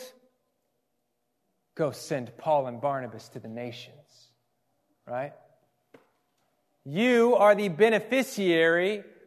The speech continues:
of the faithful people of God fasting. God's means to rescue you, in part, was the fasting of the church of Antioch.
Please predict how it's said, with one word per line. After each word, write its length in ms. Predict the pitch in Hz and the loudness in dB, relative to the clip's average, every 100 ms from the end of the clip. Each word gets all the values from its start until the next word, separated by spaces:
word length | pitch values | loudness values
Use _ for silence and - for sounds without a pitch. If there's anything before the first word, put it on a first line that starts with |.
| _ | _
of 480 | 196 214 202 170 160 | 4 6 6 2 0
the 120 | 180 | -2
faithful 720 | 175 - 240 254 220 - 240 240 | -2 0 2 2 0 0 2 2
people 420 | 202 226 220 220 | 0 -6 0 0
of 140 | 180 | 0
God 500 | 226 240 196 190 208 - - - _ _ _ | 2 6 6 6 2 -4 -20 -20 _ _ _
fasting. 640 | 269 269 208 - - 127 107 - _ | 6 6 4 -4 -10 -10 -12 -20 _
God's 340 | 208 214 214 160 | 8 10 8 2
means 640 | 208 277 233 233 254 - - _ | 4 4 4 2 -2 -6 -16 _
to 100 | - | -2
rescue 600 | 185 208 247 247 - 240 | 4 8 8 6 -2 0
you, 720 | 233 214 262 302 214 196 247 - - - | 2 2 4 6 6 4 0 -6 -16 -4
in 180 | 220 - | -4 0
part, 480 | 254 269 226 220 - - - 175 | 4 8 10 8 0 -20 -8 4
was 500 | 226 226 226 - - _ | 8 8 6 0 -16 _
the 100 | 208 | -2
fasting 600 | - 269 254 - 240 226 | 4 6 6 2 0 2
of 120 | 220 | 2
the 80 | 202 | 2
church 300 | - 247 240 | 4 4 4
of 120 | 220 | 2
Antioch. 540 | 254 240 208 165 127 | 0 0 2 2 0